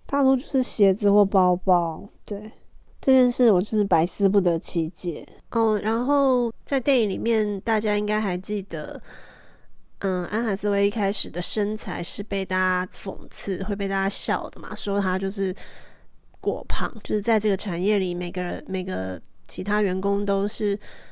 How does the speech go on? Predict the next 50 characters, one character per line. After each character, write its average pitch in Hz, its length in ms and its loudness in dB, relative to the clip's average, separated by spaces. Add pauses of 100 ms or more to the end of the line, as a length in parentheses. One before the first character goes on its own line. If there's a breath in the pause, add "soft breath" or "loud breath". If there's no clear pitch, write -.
苗 202 220 0
条 208 220 0
的 202 80 -2
身 220 380 -4
材， 185 480 -4
然 185 180 -4
后 202 480 -2 (440 loud breath)
每 196 120 -4
天 220 220 0
踩 196 180 -4
着 180 100 -6
高 214 220 2
跟 220 240 2
鞋 180 320 -4
这 185 100 -6
样 190 220 -2
子。 180 320 -8 (880 soft breath)
但 214 460 0
其 208 160 -6
实 202 560 -2
真 233 240 -2
正 233 280 2
的， 180 460 -2 (180)
嗯， 180 120 -12 (100)
时 - 160 -6
尚 226 220 0
媒 180 240 -2
体 - 400 -8 (160)
并 247 100 -2
没 214 140 0
有， 185 260 -6 (480 loud breath)
台 208 140 0
湾 233 160 2
的 247 80 2
时 233 160 -2
尚 220 180 -2
媒 196 140 0
体 196 140 0
其 - 180 -8
实 202 100 -6
并 208 160 0
没 196 120 0
有 180 100 -4
在 208 160 0
追 196 300 -2
求 190 240 -2
这 190 120 -4
件 185 300 -4
事 185 240 -6
情。 - 180 -12